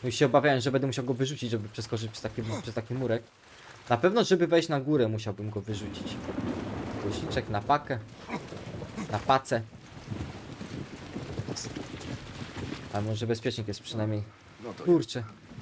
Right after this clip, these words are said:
Speaker 1: Ale to wygląda, jakby bezpiecznika też nie było, bo to chyba się wcześniej na żółto świeciło, nie?
Speaker 2: Dobra.
Speaker 1: O, a może nie? Może rzućmy tym gdzieś. A jak mam snajperkę, to od razu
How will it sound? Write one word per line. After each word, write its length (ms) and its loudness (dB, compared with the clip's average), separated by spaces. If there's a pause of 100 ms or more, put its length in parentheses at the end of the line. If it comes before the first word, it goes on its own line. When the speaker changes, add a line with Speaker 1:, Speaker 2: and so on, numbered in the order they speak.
(360)
Speaker 1:
Ale 100 -2
to 100 -4
wygląda, 260 8
jakby 180 6
bezpiecznika 480 2
też 180 0
nie 60 -2
było, 140 2
bo 100 0
to 80 -8
chyba 160 4
się 100 -4
wcześniej 300 -4
na 100 0
żółto 240 -2
świeciło, 420 -4
nie? 140 -2 (1700)
Speaker 2:
Dobra. 200 0
Speaker 1:
O, 140 0 (140)
a 60 -4
może 280 -4
nie? 220 -4 (1400)
Może 300 -8
rzućmy 300 -6
tym 180 -8
gdzieś. 360 -4 (2250)
A 40 0
jak 100 0
mam 120 2
snajperkę, 400 -2
to 80 0
od 80 0
razu 120 -2